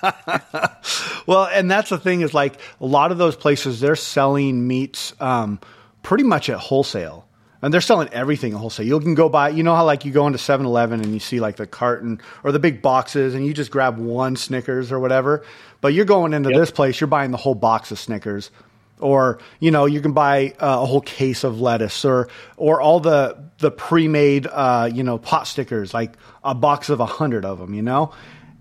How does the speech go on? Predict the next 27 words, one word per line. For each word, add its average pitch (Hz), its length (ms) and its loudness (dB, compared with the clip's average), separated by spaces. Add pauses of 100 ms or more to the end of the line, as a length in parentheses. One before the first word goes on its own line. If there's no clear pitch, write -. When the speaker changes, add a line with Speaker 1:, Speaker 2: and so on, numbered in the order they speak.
Speaker 2:
And 156 160 2
it's 160 160 -2
like, 160 240 2
Speaker 1:
Mm-hmm. 127 180 -4
Speaker 2:
you're, 156 300 2
you're 156 200 2
gonna 175 300 2
get, 156 580 -2
um, 123 480 0 (240)
a 139 60 -4
better 156 340 -2
price 131 400 -2
that 104 140 0
way. 101 200 -4
And, 101 140 -10
and 120 140 -12
something 165 320 0
we 151 140 0
like 139 220 0
to - 40 -20
talk 135 200 2
about 143 160 2
in 110 40 -2
the 117 80 0
restaurant 117 440 0
is, 104 100 -8
like, 107 240 -4